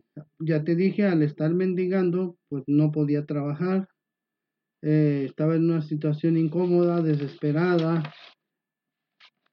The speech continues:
Mira, vamos aquí a, eh, Marcos diez cuarenta y seis, dice así. Entonces vinieron a Jericó, y al salir de Jericó, él y sus discípulos, y una gran multitud,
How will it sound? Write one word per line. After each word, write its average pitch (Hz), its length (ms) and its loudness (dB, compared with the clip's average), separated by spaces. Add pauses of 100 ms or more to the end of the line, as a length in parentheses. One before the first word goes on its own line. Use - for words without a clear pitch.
(380)
Mira, 156 240 4
vamos 202 380 2
aquí 160 300 0
a, 127 300 -2 (480)
eh, 139 200 -8
Marcos 160 460 -2
diez 170 240 0
cuarenta 151 420 -2
y 143 60 -4
seis, 196 420 2
dice 160 340 0
así. 151 340 -2 (1040)
Entonces 220 480 4
vinieron 202 440 2
a 196 60 0
Jericó, 170 600 2 (760)
y 151 120 2
al 147 140 4
salir 151 460 2 (160)
de 156 120 -4
Jericó, 147 640 0 (380)
él 185 360 0
y 226 120 -2
sus 220 200 -2
discípulos, 165 680 -2 (100)
y 170 120 2
una 240 220 2
gran 240 280 0
multitud, 214 640 2